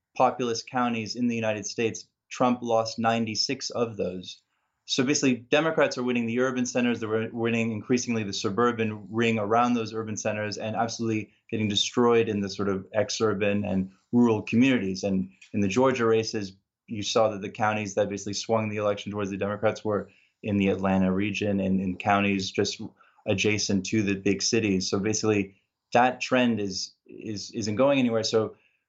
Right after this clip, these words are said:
whilst that's a positive thing, if, if for Democrats in a lot of respects, m-, putting states like North Carolina and Georgia in play in, in the sort of traditional South, at the same time, the Senate, for instance, the upper chamber and the legislative branch is very much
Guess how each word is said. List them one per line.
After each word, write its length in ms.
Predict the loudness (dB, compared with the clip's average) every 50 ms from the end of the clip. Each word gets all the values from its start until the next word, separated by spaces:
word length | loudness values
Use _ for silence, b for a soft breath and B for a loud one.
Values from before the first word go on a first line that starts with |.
| _ 0
whilst 280 | 2 2 4 4 2
that's 280 | 2 2 2 2 -2 -4
a 40 | -4
positive 500 | -2 2 2 2 2 0 -4 -6 -6 -2
thing, 300 | -2 -2 -2 -2 -6 -8
if, 200 | -10 -14 -14 -14 -14
if 180 | -12 -12 -12 -8
for 160 | -4 -4 0
Democrats 540 | 2 2 2 2 0 0 0 0 0 0 -2
in 60 | -2
a 40 | 0
lot 160 | 0 0 0
of 60 | 0
respects, 320 | -4 -4 -2 -2 -2 -2 -2
m-, 120 | -8 -10 -8 _
putting 400 | -4 -2 0 0 -2 -2 -4 -8 _ _ _ _ _ -10
states 340 | -6 0 2 2 2 2 0
like 120 | 0 0
North 200 | 0 -2 -4 -4 -2
Carolina 420 | -2 0 2 2 2 2 2 0
and 140 | 0 -2 -2
Georgia 400 | -2 0 0 0 0 0 0 0
in 140 | 0 0 -2
play 420 | 0 2 2 2 2 0 -2 -4
in, 160 | -8 -12 -10 -8
in 60 | -6 -6
the 120 | -6 -6
sort 160 | -6 -8 -8
of 80 | -8 -8
traditional 380 | -6 -6 -6 -6 -4 -6 -4
South, 380 | 0 2 4 4 4 2 0 -6 _ _ _ _ _ _ _ _ _ _ _ _ -6
at 120 | -6 -4
the 80 | -2 -2
same 340 | 0 2 2 2 2 2 0
time, 480 | 0 0 2 2 2 0 -2 -4 -6 -10 _ _ -14
the 140 | -8 -6 -2
Senate, 520 | 0 2 4 4 4 4 2 0 -2 -2
for 80 | -4 -6
instance, 280 | -6 -4 -6 -8 -6 0
the 100 | 2 2
upper 200 | 2 2 0 -4
chamber 320 | -2 -2 -2 -2 -2 -4
and 80 | -2 0
the 40 |
legislative 340 | 0 0 0 -2 -6 -6 -2
branch 240 | -2 -2 -2 -2 -4
is 200 | -4 -4 -4 -2
very 240 | 2 4 4 4 4
much 340 | 2 0 0 -2 -4 -12